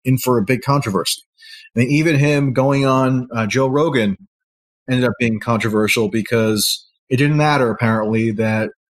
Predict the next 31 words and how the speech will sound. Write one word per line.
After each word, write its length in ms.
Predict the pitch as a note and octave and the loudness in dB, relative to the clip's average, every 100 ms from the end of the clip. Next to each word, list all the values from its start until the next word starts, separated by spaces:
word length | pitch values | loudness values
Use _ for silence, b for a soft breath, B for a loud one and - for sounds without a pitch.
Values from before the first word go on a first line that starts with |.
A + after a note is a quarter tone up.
| _ - | _ -4
the 60 | A#2+ | 0
most 200 | A#2 - | 0 2
popular 300 | A#2+ C3 G#2+ | 2 2 0
podcast 560 | A#2 A#2+ B2 A2 - | 0 0 0 0 0
host 340 | A#2+ A2+ - A#2+ | 0 0 0 0
in 120 | G#2+ | 0
the 80 | A#2 | 0
world 500 | F3 D3+ B2+ B2 - _ - | 0 2 2 -2 -6 _ -10
supported 480 | - - F#3+ C#3 G#2 | -6 0 2 2 0
him. 300 | G2+ G2 F#2+ B B B _ | 2 0 -2 B B B _
It 40 | B2+ | -2
was 140 | B2 | -2
that 80 | A#2 | 0
they 100 | B2 | 2
could 140 | B2 | 2
go 120 | B2+ | 0
find 560 | B2 B2+ A#2+ A#2 A2 G2+ - | 0 0 2 2 0 -2 -4
clips 380 | C3+ B2 - G#2+ | 0 0 0 -2
of 80 | |
Joe 120 | A#2+ A#2 | 0 0
Rogan 340 | A2+ A2 A2 | 0 0 0
in, 100 | G#2+ | 0
like, 160 | G#2+ - | -2 -2
two 140 | B2 | -4
thousand 340 | A2+ G#2+ G#2+ | -2 -2 -2
twelve 320 | - A#2+ G#2+ G2 | 0 0 0 -2
saying 300 | A2 G#2 G2+ | 0 0 0
something 340 | G#2+ F#2 G2 | -2 -2 -2
slightly 340 | - G#2+ G#2 | 0 -2 0
untoward 520 | G2 G2 G#2 A2+ G#2+ G2+ | -2 0 0 0 0 0
about 360 | G2 F#2+ F#2+ | 0 0 0